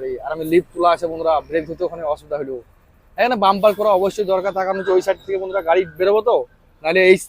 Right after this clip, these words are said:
এখান থেকে রকেট গাড়ি বেরোবে না বন্ধুরা, অ্যাক্সিডেন্ট ঘটতে পারে, তা বুদ্ধি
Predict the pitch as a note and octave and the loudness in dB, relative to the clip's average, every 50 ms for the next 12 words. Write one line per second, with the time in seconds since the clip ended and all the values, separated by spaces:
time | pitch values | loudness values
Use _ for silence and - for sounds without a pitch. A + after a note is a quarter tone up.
0 | - _ F#3+ E3+ F#3+ G3+ G3 G3+ G3 F#3+ F#3+ F#3 - A3+ G3+ G3+ G3+ G#3 G#3+ G3+ | -10 _ -4 0 0 0 2 2 4 4 2 4 4 2 4 6 4 4 4 4
1 | G3+ G#3+ A3+ A#3+ B3 B3 B3 A#3+ - - G#3 G3+ G#3 G#3 F#3+ F#3+ F#3 - - F#3 | 4 4 4 4 4 2 0 -6 -8 -10 -10 -6 0 2 2 2 2 0 -6 -8
2 | F#3 E3+ D3+ D3+ C#3+ - B2+ C3 B2 A#2+ A#2+ - - - - - - - - F3 | -8 -6 -6 -6 -8 -6 -8 -8 -8 -8 -10 -12 -14 -12 -10 -10 -10 -2 2 2
3 | F3+ F#3 F3 F3 E3 E3+ | 4 4 2 0 -2 -2